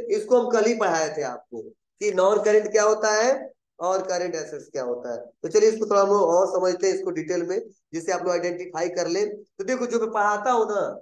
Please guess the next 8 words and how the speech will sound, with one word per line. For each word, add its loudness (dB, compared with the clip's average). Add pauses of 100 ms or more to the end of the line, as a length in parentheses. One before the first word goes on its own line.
(500)
ठीक -10
है, -4
वो 0
मिलेगा -2
आपको, -12 (460)
इसीलिए -2
मैं -4
ऐसे -6